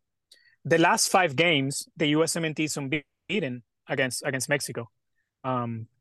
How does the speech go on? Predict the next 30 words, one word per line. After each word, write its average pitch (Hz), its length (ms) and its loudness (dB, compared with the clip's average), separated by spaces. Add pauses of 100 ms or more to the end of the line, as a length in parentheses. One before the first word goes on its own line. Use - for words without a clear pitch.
the 156 160 4
last 180 400 4
Mexico 170 640 4 (200)
victory 151 480 0
against 131 320 -2
the 139 100 -2
U 147 180 0
S 131 300 -4 (400)
was 151 480 0 (200)
September 190 420 -6
sixth - 340 -2
of 180 120 -6 (480)
two 180 120 -6
thousand 170 340 0
nineteen. 131 580 -4 (500)
So 147 200 2
that's 147 500 2
almost 165 360 0
four 147 180 -2
years 135 220 -4
ago. 117 220 -14 (1500)
Without, 214 420 4 (220)
I 196 100 2
just 311 180 2
asked - 360 0
Team 233 260 -4
Wea, 208 180 2
"Hey, 208 200 2
wh-, 151 160 -10 (800)
what 185 440 2